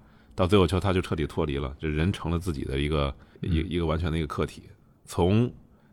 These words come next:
Speaker 1: 人出发，最后到变成了一种对人的一种反噬，我甚至感觉啊。
Speaker 2: 我们都是这，对，对这个机器发展是有所忌惮的，对吧？就是，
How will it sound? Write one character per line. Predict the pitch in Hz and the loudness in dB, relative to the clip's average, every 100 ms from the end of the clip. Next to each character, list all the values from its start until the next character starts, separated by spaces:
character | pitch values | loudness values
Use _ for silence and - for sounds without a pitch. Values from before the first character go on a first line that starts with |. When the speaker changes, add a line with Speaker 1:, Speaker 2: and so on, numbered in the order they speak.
| _ _ - | _ _ 0
Speaker 1:
人 | 101 104 151 | 6 8 6
出 | - 110 | 6 4
发， | 98 95 | 6 4
最 | 92 113 | 4 4
后 | 110 | 6
到 | 107 | 6
变 | 98 110 | 6 4
成 | 90 | 4
了 | 104 | 2
一 | 104 | 2
种 | 85 76 | 2 2
对 | 98 | 4
人 | 78 85 | 4 2
的 | |
一 | 107 | 2
种 | 101 | -2
反 | - - 65 | -2 -4 -4
噬， | - 196 - | -2 0 0
我 | 69 | -4
甚 | 76 | -4
至 | 69 | -6
感 | 69 - | -6 -10
觉 | - | -14
啊。 | - - - | -16 -20 -4
Speaker 2:
我 | 92 90 101 | 2 8 10
们 | 123 | 12
都 | 135 | 12
是 | 139 123 107 92 - - - - - | 12 12 10 8 0 -12 -14 -20 -4
这， | 113 113 107 101 101 101 - 107 | 2 6 8 8 8 4 2 10
对， | - - - | 12 12 10
对 | 113 | 4
这 | 107 | 6
个 | 104 | 4
机 | 107 | 4
器 | 107 | 4
发 | 110 | 6
展 | 95 95 | 4 4
是 | 101 | 6
有 | 110 | 6
所 | 98 | 6
忌 | - 107 | 4 4
惮 | 95 80 | 4 2
的， | - | -4
对 | 85 | -4
吧？ | 78 107 | -4 -4
就 | - 95 | 0 2
是， | 87 85 | 2 2